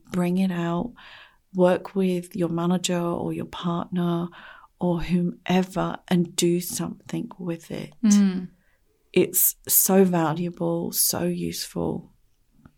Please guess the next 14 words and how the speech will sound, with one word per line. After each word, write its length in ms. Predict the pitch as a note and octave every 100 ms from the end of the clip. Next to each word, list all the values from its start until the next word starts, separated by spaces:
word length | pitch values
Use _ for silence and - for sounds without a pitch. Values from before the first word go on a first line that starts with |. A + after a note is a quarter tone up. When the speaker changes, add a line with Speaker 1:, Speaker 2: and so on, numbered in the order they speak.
| _ _ -
Speaker 1:
Like, 220 | G3 F#3+
if 180 | G3+ -
you 160 | A3 A3+
want 220 | G#3 G3+
to 100 | F#3
change 520 | - E3+ E3 E3+ E3+
something 760 | - E3 D#3+ - - E3 D#3+ - - - - _ -
in 160 | F3+ F3+
your 160 | F3 E3
work 500 | D#3+ D#3+ - - -
or 140 | E3
in 160 | E3+ F3
your 180 | E3+ E3
life, 800 | E3+ D#3+ E3 - G#3 - -